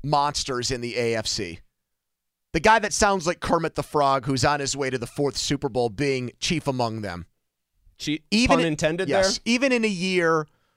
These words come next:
Speaker 1: where he led the league, or was, didn't le-, didn't lead the league, but, uh, had the most interceptions of his career. Their offense was ranked in the middle of the season. He comes alive in the playoffs and looks like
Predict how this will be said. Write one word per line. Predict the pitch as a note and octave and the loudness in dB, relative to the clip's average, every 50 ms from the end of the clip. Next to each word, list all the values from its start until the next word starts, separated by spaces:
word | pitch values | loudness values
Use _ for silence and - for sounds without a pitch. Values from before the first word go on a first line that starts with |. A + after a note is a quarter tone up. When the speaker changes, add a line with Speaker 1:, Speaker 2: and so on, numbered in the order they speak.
| _ _ | _ _
Speaker 1:
where | - E3 D#3+ D#3+ | -2 0 0 0
he | D#3+ D3 - - - | -2 -4 -6 -10 -10
led | B2 B2 C#3+ F#3 G#3+ F#3+ | -4 0 2 2 2 4
the | A3+ A3 | 2 2
league, | G3+ G#3 G#3 G3 F#3 D#3+ | 2 0 -2 -2 -2 -2
or | D#3 C3+ | -2 -2
was, | B2 B2 A#2+ - | -2 -4 -6 -6
didn't | G#2 C#3+ F#3 F#3+ F3 D#3+ | -4 -4 -4 -4 -4 -4
le-, | E3+ F#3 - | -6 -4 0
didn't | E3 G3 G3+ E3+ C#3+ | 0 0 0 0 -2
lead | D3+ D#3 B2+ | -2 -2 -4
the | A#2+ | -4
league, | G#2+ G#2+ G#2+ A#2 G2+ | -4 -4 -6 -6 -6
but, | - - _ - - - _ _ _ _ _ _ - | -8 -10 _ -16 -20 -20 _ _ _ _ _ _ -2
uh, | C3 | 0
had | A2+ B2 - D#3 | 2 2 0 0
the | E3+ | 2
most | E3+ F3+ A3 A#3 - - | 2 2 2 2 2 2
interceptions | A3 G#3+ G3+ - - G#3 G3 F#3 - F#3 F3+ C#3 | 0 0 0 2 2 2 2 2 0 -2 -2 -2
of | D#3+ D3+ | 0 0
his | E3 D#3 - | 0 -2 -2
career. | - - E3+ D#3 D3 D3+ D3 D3 C#3+ | -2 -2 -2 0 0 0 0 0 0
Their | - C#3 B2+ - - | 0 -2 -2 0 2
offense | F3 F#3 F#3+ - - F3+ E3+ E3 - - | 2 2 2 2 0 -2 0 -2 -4 -4
was | C#3+ D3 G#2 | -4 -4 -4
ranked | A#2 C3+ D3 D3+ C#3+ - | -2 -2 -4 -4 -2 -4
in | C3+ C3 | -4 -4
the | A#2+ | -2
middle | B2 C3+ D#3 D#3 D3+ | -2 -2 0 0 0
of | C#3+ B2 | 0 0
the | B2 | -2
season. | A#2+ - C#3 B2 A#2 - C3 A2+ A2 A2 - _ _ _ _ _ _ _ _ | -2 -2 -2 -2 -2 -2 -2 -2 -4 -6 -10 _ _ _ _ _ _ _ _
He | - G3+ G3+ | 0 0 0
comes | - - - G#3 G3+ G3 D3+ | 2 4 4 4 2 2 0
alive | F#3 F3 E3 D#3+ D#3 D#3 D3+ D3 | 0 0 2 2 2 2 2 0
in | D3+ | -4
the | C#3 | -6
playoffs | - - D#3+ D3+ C#3+ C3+ C3 B2+ - - | -4 0 0 2 2 2 2 0 0 -2
and | C#3+ B2 | -4 -4
looks | A#2+ A#2+ C3 - - - C3 | -2 -4 -4 -4 -4 -4 -2
like | B2 A2+ G2+ - | -2 -4 -4 -6